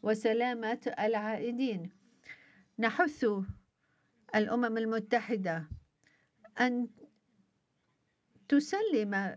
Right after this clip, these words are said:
بضراوة هذا الأمر وأن تتخذ الخطوات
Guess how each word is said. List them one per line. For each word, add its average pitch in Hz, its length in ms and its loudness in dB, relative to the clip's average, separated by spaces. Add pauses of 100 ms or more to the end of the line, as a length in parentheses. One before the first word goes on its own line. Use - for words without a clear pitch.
بضراوة 226 1600 0 (160)
هذا 202 300 0
الأمر 214 460 -2
وأن 226 280 -2
تتخذ 285 500 -2
الخطوات 220 680 0